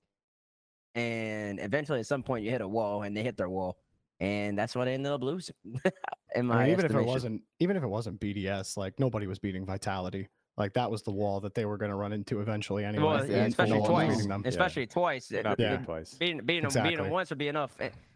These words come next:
Speaker 1: it's just also, it's just so much to work, work with, having to overcome each team. So you, you get that, you hit that peak, or you hit that,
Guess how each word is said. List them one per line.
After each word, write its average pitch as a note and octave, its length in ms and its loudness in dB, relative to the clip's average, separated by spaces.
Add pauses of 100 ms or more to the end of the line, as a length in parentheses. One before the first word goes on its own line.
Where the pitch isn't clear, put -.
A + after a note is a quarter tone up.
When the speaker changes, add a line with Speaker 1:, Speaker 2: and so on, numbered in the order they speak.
(140)
Speaker 1:
it's F3 140 -2
just E3 200 0
also, C#3+ 380 0
it's B2+ 140 -6
just D3+ 120 -8
so D3+ 100 0
much C#3 240 -4
to G#2 100 0
work, A2+ 280 -4 (260)
work B2 300 0
with, G#2+ 240 -2
having A2 300 0
to G2+ 100 2
overcome A#2+ 720 -2
each C#3 240 -4
team. B2 420 -2 (440)
So C3 120 2
you, B2 300 -2 (400)
you B2+ 140 2
get C3+ 240 0
that, B2 260 0 (520)
you G#2+ 80 -4
hit D#3 180 0
that C3+ 240 0
peak, - 380 -2 (360)
or A#2 320 2
you A#2 140 -2
hit B2+ 220 -4
that, A#2 300 0